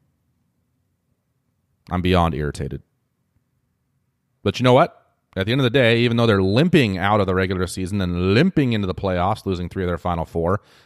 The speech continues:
they are in the playoffs, right? They have a shot. And we have said all along, all you have to do is get in. Is it likely that a wild card team makes it all the way to the Super Bowl? No. Doesn't happen that often.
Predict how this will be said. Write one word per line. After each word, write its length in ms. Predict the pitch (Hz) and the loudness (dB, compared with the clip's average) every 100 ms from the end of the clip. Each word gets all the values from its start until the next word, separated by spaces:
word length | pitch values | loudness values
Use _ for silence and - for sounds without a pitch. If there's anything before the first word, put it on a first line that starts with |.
| - | -2
they 140 | 107 | 4
are 180 | 160 127 | 4 4
in 140 | 127 | 2
the 80 | 117 | 0
playoffs, 560 | - 120 90 - - - _ _ _ _ _ _ _ _ _ _ _ _ _ _ | 0 0 0 -2 -12 -18 _ _ _ _ _ _ _ _ _ _ _ _ _ _
right? 240 | 82 95 - _ _ | -4 -4 -4 _ _
They 140 | 98 101 | -2 0
have 220 | 117 131 | 2 2
a 60 | |
shot. 380 | 87 - 95 67 | -2 0 -2 -2
And 120 | 87 95 | -4 0
we 100 | 120 | 0
have 100 | 98 | 0
said 220 | 123 107 | 0 4
all 200 | 123 113 | 4 4
along, 300 | 107 107 85 | 4 4 2
all 120 | 107 | 2
you 120 | 120 | 2
have 160 | 101 101 | 2 -2
to 80 | 82 | -2
do 200 | 101 92 | -2 -2
is 100 | 73 | -2
get 180 | 90 | -2
in. 160 | 90 80 | -2 -2
Is 160 | 92 113 | -2 -2
it 100 | 107 | -2
likely 440 | 101 107 131 131 | 0 -2 0 0
that 120 | 127 | 0
a 60 | 113 | 0
wild 340 | 98 107 117 | 0 0 0
card 240 | - 117 - | 2 2 2
team 240 | 123 117 | 0 0
makes 220 | 101 - | 0 0
it 40 | 104 | 0
all 160 | 95 | 4
the 60 | 104 | 4
way 220 | 101 107 | 4 2
to 160 | - 104 | 0 -2
the 100 | 90 | -2
Super 260 | 113 104 | -4 -2
Bowl? 360 | 107 110 123 _ _ _ _ _ _ _ _ - | 2 2 2 _ _ _ _ _ _ _ _ -8
No. 420 | 98 101 101 104 _ _ _ _ _ | 0 4 4 0 _ _ _ _ _
Doesn't 260 | 107 101 98 | 0 0 2
happen 320 | 101 92 92 | 2 2 2
that 160 | 87 | 2
often. 400 | 85 82 - 98 | 2 2 0 -6